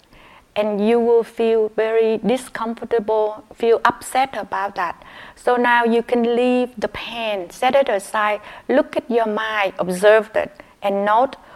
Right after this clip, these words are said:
oh, an upset, upsetting, upset, upset mind, or discomfort, discomfort.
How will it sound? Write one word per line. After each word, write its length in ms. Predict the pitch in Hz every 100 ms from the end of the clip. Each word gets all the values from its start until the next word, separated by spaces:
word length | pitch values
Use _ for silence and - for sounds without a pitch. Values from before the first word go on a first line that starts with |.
| -
oh, 400 | - 214 208 190 - - -
an 140 | 196 -
upset, 500 | 233 - - 247 254 - -
upsetting, 680 | 240 - 254 247 233 220 - _ _ -
upset, 520 | 247 - - 254 254 254
upset 400 | 254 - 254 254
mind, 400 | 226 220 214 208
or 180 | 202 202
discomfort, 800 | 202 254 - 240 233 233 220 220 -
discomfort. 760 | 240 247 - - 233 - -